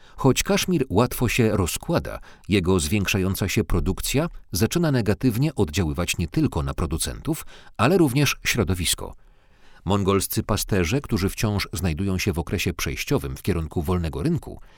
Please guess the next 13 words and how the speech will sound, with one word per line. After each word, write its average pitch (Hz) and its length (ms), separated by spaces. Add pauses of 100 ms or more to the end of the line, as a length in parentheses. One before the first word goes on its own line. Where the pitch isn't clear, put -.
(300)
napotykają 120 600
trudności 95 680 (200)
w 82 120
dostosowaniu 110 720
swoich 82 380
systemów 69 420
produkcyjnych. - 760 (760)
Wypieranie 202 460
tradycyjnych 147 720
metod 110 360
zarządzania 101 800
obszarami 110 480
wypasu, - 520